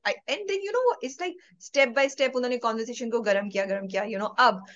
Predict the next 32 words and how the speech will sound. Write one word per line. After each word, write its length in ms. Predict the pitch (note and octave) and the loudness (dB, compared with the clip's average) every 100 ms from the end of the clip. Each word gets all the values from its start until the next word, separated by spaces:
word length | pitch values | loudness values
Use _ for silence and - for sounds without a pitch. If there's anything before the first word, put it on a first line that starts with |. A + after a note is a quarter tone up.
| _ - | _ -2
end 240 | B3 B3+ | 2 4
में 140 | C4 B3+ | 4 6
जाके 440 | A#3 A3 C4 G#4 | 6 6 0 -2
गाड़ी 320 | A#3 A3 A3 | 4 4 4
भी 100 | A#3+ | 0
बता 280 | C4 B3+ B3 | 0 4 2
दी 200 | A#3+ E4 | 2 -4
और 360 | D4 A3+ A#3 C4+ | -2 4 4 4
वो 120 | D#4+ | 0
list 320 | C#4+ C#4+ - | 0 -2 -2
भी 120 | D4 | -2
दे 120 | B3 | 0
दी, 240 | F#3+ F#3+ F#3+ | -2 -4 -8
to 140 | D#4 D#4 | -4 -2
make 420 | C#4 C#4 D4+ E4 | 0 0 0 -2
sure 180 | D#4 D4+ | -4 -4
कि 80 | D#4 | -4
कहीं 300 | B3+ C4 C4 | -2 -2 -2
से 120 | C#4 | -2
भी 100 | D4 | 2
गलती 360 | A#3+ G#3 B3 | 2 2 -2
नहीं 140 | A#3+ A#3 | -2 -2
हो, 160 | B3+ - - _ - | -4 -6 -20 _ -8
कि 60 | |
ये 260 | C#4+ C#4 D#4+ | -2 0 0
दे 260 | A#3 A#3+ A#3+ | 2 2 2
दें 120 | G#3+ | 2
हम। 180 | G#3 G3+ | -6 -8
तो 200 | - C#4+ | -4 -2
मुझे 360 | C4 B3+ E4 | 0 0 -2
ना 120 | E4+ G#4+ | -2 -4
ये, 400 | B3+ C4 C#4+ | -2 0 -2